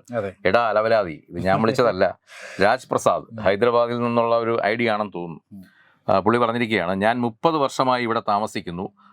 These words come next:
Speaker 2: പറഞ്ഞ കാര്യങ്ങളെല്ലാം സത്യമാണ്. വീരേന്ദ്ര ഹെഡ്ഗെയുടെ അനുജന്റെ മക്കളാണ് യഥാർത്ഥ പ്രതികൾ"
Speaker 1: ഉം.
Speaker 2: എന്നുള്ളതാണ്.
Speaker 1: ഉം.
Speaker 2: ആ, പിന്നെ അതുപോലെ,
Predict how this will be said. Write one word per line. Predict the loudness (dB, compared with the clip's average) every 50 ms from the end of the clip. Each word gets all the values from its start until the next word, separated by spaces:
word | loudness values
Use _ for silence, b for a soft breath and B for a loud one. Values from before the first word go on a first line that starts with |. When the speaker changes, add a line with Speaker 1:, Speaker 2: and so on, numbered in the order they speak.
| b b 2
Speaker 2:
പറഞ്ഞ | 2 2 2 0 0 0
കാര്യങ്ങളെല്ലാം | 2 2 0 0 0 0 0 0 2 0 0 0
സത്യമാണ്. | 0 -4 -4 -4 -2 -4 -2 0 0 -2 -2 -6 -8 -8 -6
വീരേന്ദ്ര | -4 -2 0 0 0 0 0 -2
ഹെഡ്ഗെയുടെ | -2 0 -2 -4 -2 -2 -2 -2 0 0 0
അനുജന്റെ | 0 0 -2 -4 -2 -4 -4 -4 -2 -4 -4
മക്കളാണ് | -2 -2 -4 -2 -2 0 0 0 0 -2
യഥാർത്ഥ | -4 -6 -4 -2 -2 -2 -2 -6
പ്രതികൾ" | -8 -8 -8 -10 -8 -10 -10 -10 _ _ -14
Speaker 1:
ഉം. | -12
Speaker 2:
എന്നുള്ളതാണ്. | -6 -2 0 0 0 0 -2 -2 -4 -10 -18
Speaker 1:
ഉം. | -18 -16 -18 -18 B B B B B B B B B B B B B B -20 -20 -20 -20 -20 -18 -8
Speaker 2:
ആ, | -2 0 2 2 2 0 -2 -4 -4 -4 -6 -6 -2 -2
പിന്നെ | 0 2 2 0 0 0
അതുപോലെ, | -2 -2 -2 -2 -2 0 0 0 0